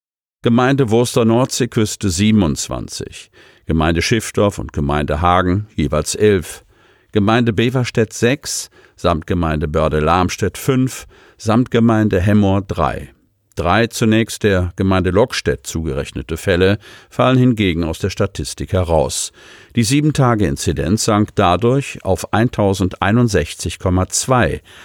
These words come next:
Wert vom Freitag eintausendeinhundertneun.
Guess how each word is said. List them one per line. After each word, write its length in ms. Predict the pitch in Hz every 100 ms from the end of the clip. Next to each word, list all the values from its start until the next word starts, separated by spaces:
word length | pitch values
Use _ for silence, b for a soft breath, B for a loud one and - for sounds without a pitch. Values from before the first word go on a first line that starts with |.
| B
Wert 220 | - 82 -
vom 220 | 101 87
Freitag 680 | - 98 98 - 123 143 - B B B
eintausendeinhundertneun. 1800 | 101 101 - 82 73 87 85 - 71 65 78 76 82 - 78 67 64